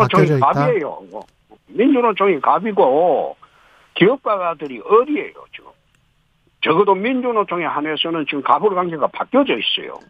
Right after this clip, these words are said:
Speaker 2: 네.
Speaker 1: 그래서 외국의 외투 기업들 왜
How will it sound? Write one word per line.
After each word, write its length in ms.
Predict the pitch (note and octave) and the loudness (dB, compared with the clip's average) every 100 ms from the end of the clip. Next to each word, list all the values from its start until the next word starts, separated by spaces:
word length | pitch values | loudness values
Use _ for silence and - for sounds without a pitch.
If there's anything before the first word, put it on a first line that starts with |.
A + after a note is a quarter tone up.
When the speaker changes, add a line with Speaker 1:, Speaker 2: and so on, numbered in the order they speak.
| - | -8
Speaker 2:
네. 460 | D#3 C3+ A#2 C3+ G2 - | -4 -2 -4 -6 -10 -4
Speaker 1:
그래서 920 | - D#3 E3 C3+ E3 A#3+ G3+ A#2+ E2 - _ _ _ _ _ | 0 2 0 2 4 4 2 -2 -8 -14 _ _ _ _ _
외국의 720 | G#2+ C#3+ F#3+ A3 A#3 A#3+ A#3+ F#3+ | 2 4 4 2 0 -2 0 0
외투 380 | F3 G3+ - A3+ | -2 -4 -6 -8
기업들 680 | A#3 A#3+ A#3 - G#3+ G3 E3 | -2 -2 -2 2 0 0 -2
왜 160 | F#3 | -2